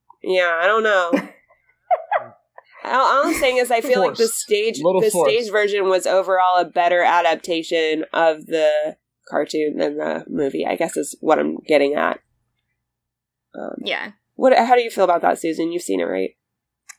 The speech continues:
Speaker 2: Yeah, I've s-, just seen it once, and I saw it, it was, like, a year ago. Um, and, I mean, I really loved it. I was impressed. I sometimes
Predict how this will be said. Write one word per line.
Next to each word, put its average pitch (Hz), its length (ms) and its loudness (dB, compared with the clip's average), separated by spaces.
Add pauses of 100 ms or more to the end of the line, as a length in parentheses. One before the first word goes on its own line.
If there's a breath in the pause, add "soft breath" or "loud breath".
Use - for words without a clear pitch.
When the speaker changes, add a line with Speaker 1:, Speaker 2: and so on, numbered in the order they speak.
Speaker 2:
Yeah, 247 320 4
I've 240 340 2
s-, - 220 -16
just 240 140 0
seen 220 100 4
it 175 80 0
once, 180 320 -2
and 196 160 -2
I 196 60 2
saw 190 240 4
it, 170 180 0
it 208 60 6
was, 214 120 4
like, 180 140 2
a 170 80 -2
year 165 220 0
ago. 165 340 -2 (260)
Um, 175 460 -2 (1200)
and, 185 400 0 (480)
I 185 80 0
mean, 214 100 2
I 202 100 4
really 330 200 2
loved 202 240 -2
it. 185 220 2
I 180 80 2
was 226 140 0 (240)
impressed. 185 600 -2 (100)
I 202 460 2
sometimes 208 760 0